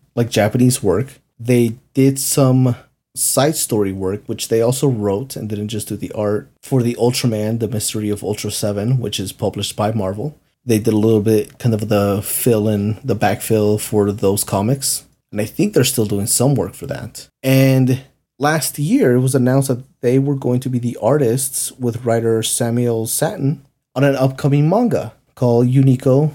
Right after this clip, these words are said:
Awakening, which is a reimagination of The Cat on the Broomstick from Osamu Tezuka's also titled Unico comic. Tezuka Productions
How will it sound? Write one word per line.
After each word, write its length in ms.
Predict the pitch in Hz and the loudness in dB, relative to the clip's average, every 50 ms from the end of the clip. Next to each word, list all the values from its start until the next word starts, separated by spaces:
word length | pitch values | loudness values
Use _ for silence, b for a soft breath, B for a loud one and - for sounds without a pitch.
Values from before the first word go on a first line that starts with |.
| - _ _ _ _ _ - | -6 _ _ _ _ _ -2
Awakening, 600 | 147 170 220 240 214 - 127 107 104 107 110 - B B B _ _ | 2 4 4 2 2 2 0 0 0 -2 -4 -6 B B B _ _
which 240 | - 113 107 - - | 0 0 0 2 2
is 160 | 120 110 104 | 0 2 2
a 80 | 117 113 | 2 2
reimagination 1080 | 107 110 113 117 113 110 110 110 113 120 139 165 175 165 - 175 170 165 170 - - _ - | 2 2 0 2 2 2 2 2 2 4 4 4 4 2 2 2 2 2 2 0 -4 _ 0
of 300 | 113 117 120 113 - - | 2 2 2 2 -2 -6
The 80 | 113 | -6
Cat 240 | 104 - - 127 113 | -4 0 0 0 2
on 100 | 92 113 | 2 0
the 80 | 113 101 | 0 0
Broomstick 720 | 104 - 143 160 147 - - 170 165 165 - - - - _ _ | 2 2 2 2 2 0 0 0 -2 -2 -4 -10 -20 -20 _ _
from 600 | - 135 123 117 117 117 117 117 117 117 117 117 - _ _ _ | 0 2 2 4 4 4 2 2 2 0 -2 -4 -6 _ _ _
Osamu 460 | - 110 113 - - 107 107 113 110 | -4 -2 0 0 0 0 0 0 -2
Tezuka's 760 | 107 - - 107 98 104 98 - 104 98 98 - - - - - _ _ _ _ _ | -2 -2 -4 -4 -4 -4 -4 -4 -2 -2 -2 -4 -6 -8 -8 -12 _ _ _ _ _
also 380 | - 101 107 110 - - 104 104 | -2 0 0 2 2 2 0 0
titled 540 | - - 98 92 95 95 95 107 120 - - - _ | 0 0 0 2 2 2 0 -2 -6 -12 -18 -16 _
Unico 400 | 110 110 98 101 95 104 98 - | -4 -2 -2 0 0 0 -2 0
comic. 380 | - 120 110 120 135 - - - - _ _ - | 0 -2 -2 -2 -8 -12 -14 -20 -20 _ _ 0
Tezuka 320 | 156 147 131 135 143 147 | 2 2 2 4 2 2
Productions 960 | 135 135 135 147 143 - - 156 151 147 143 143 143 135 - - - - | 2 2 2 2 0 2 0 2 2 2 2 2 0 0 -2 -6 -6 -10